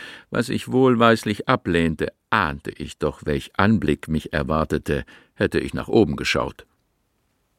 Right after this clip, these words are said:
Doch wie groß die Versuchung auch war, mein Garten stand für mich stets an erster Stelle. Habe ich hin und wieder getändelt? Mag sein,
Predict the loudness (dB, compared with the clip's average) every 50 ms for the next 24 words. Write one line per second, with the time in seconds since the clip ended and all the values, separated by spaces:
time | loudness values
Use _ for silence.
0 | _ _ 4 4 4 4 2 4 6 8 8 8 6 4 2 4 4 4 6 6
1 | 4 4 4 4 4 4 2 0 2 4 4 6 6 6 6 4 0 _ _ _
2 | _ -6 0 2 2 2 2 2 4 4 4 4 4 0 -2 -4 -4 -4 -4 -2
3 | -2 -2 0 0 0 2 2 2 0 -2 -2 0 2 2 2 0 -2 -4 0 0
4 | 0 2 2 2 0 0 0 -2 -2 -2 -2 -2 -4 -4 -4 -8 -14 _ _ _
5 | _ _ _ _ _ _ _ _ _ _ _ _ _ _ _ _ _ _ _ _
6 | 2 2 2 2 2 0 0 0 0 0 2 2 2 2 2 2 2 2 0 0
7 | 2 2 2 2 2 0 0 -2 -6 -20 _ _ _ _ _ _ _ _ _ _
8 | _ _ -20 -20 -20 -20 -20 -20 -20 -16 _ -8 -6 -6 -4 -2 2 4 4 4
9 | 2 0 -6 -14